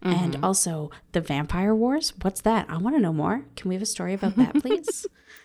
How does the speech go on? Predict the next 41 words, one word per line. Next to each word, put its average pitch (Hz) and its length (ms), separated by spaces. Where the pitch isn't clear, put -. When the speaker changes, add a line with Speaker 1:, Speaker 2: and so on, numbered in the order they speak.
Speaker 2:
Right? 175 520
Speaker 1:
That - 220
sounds 196 280
good. 175 340
And 214 160
then, 247 240
and 247 140
then 262 140
Philippe 247 480
leaves 208 220
the 214 80
room 208 440
and 208 140
Matthew, 220 380
like, 202 360
walks 202 300
after 196 320
him 240 180
a 233 120
little 240 200
bit, 254 220
like, 214 240
"No, 277 140
no, 269 160
no, 233 180
don't 240 240
go, 190 220
not 208 180
yet." 180 300
And 202 160
it's 269 180
so 247 180
heartbreaking 240 640
and 233 140
beautiful, 202 500
and 196 140
I 190 60
love 180 180
it 175 160
so - 80
much. - 440